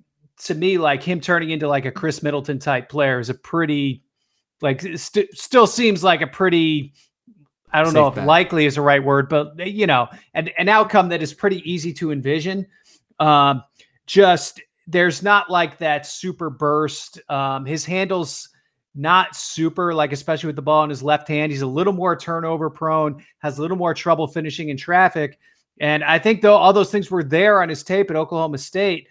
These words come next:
Speaker 1: Um, but in, in the absence of somebody to wrest that number one spot from him, which guys like Mobley and Barnes didn't quite do in their one season, I think he became kind of the default.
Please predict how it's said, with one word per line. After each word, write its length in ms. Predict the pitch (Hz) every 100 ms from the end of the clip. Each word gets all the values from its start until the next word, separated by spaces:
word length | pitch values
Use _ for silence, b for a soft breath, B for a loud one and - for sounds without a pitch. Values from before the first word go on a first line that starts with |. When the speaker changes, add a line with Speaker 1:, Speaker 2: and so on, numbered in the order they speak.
| _ _ -
Speaker 1:
Um, 460 | 147 143 143 135 135 _ _ -
but 340 | 143 156 156 - 143 _ _
in, 160 | 190 165 -
in 100 | 180
the 160 | 175 170
absence 440 | 170 196 - 180 160
of 80 |
somebody 440 | 135 190 170 180 165
to 220 | - 170
wrest 600 | 135 127 156 175 - -
that 220 | 151 143
number 220 | 151 151 151
one 160 | 147
spot 400 | 139 - 151 147
from 240 | - 175 170
him, 300 | 151 139 139 B 190 -
which 440 | 151 143 - - - _ _ 160
guys 200 | 170 160
like 140 | 156
Mobley 280 | 160 170 165
and 80 | 143
Barnes 260 | 165 139
didn't 260 | - 160 175
quite 360 | - 170 151
do 200 | 139 151
in 80 | 170
their 140 | 170 165
one 200 | 170 170
season, 460 | - 185 190 202 - b b -
I 100 | 147
think 220 | 147 175
he 160 | 175 180
became 360 | 165 165 165
kind 220 | 147 160 156
of 80 |
the 60 | 135
default. 640 | 127 151 147 170 180 185